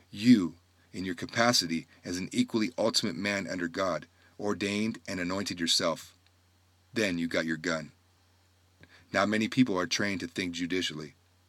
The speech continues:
Not many are trained to think biblically. Even fewer are trained to think covenantally. The problem is,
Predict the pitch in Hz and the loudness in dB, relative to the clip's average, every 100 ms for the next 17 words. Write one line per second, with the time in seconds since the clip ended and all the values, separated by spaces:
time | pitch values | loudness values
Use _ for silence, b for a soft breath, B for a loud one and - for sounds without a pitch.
0 | _ _ _ 98 95 113 113 92 - 104 | _ _ _ 0 2 2 2 2 2 0
1 | 92 87 98 82 85 95 87 - 76 - | -2 -4 -6 -6 -6 -4 -6 -8 -12 -14
2 | _ _ _ B B - 107 98 - 131 | _ _ _ B B -4 -2 -2 10 12
3 | 107 87 - 101 101 92 - 95 - 95 | 12 6 2 0 -2 -4 -4 -6 -6 -8
4 | 82 90 90 78 76 - _ _ _ _ | -4 -2 -2 -6 -8 -14 _ _ _ _
5 | _ _ 85 113 120 104 87 78 71 | _ _ -6 4 4 4 0 -2 -6